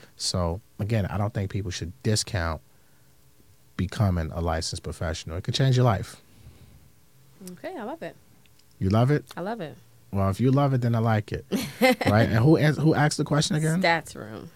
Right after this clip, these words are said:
Speaker 1: Stats Room. Shout out to you for the question.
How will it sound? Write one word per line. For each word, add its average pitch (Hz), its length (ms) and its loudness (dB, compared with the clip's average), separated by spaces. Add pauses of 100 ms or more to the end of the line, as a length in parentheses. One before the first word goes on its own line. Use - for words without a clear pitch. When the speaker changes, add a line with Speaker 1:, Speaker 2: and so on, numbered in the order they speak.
(240)
Speaker 1:
Stats - 760 2 (140)
Room. 110 800 4 (380)
Shout - 340 2
out 113 180 2
to - 100 -2
you 107 160 2
for 98 220 -6
the 92 80 -4
question. 104 640 -2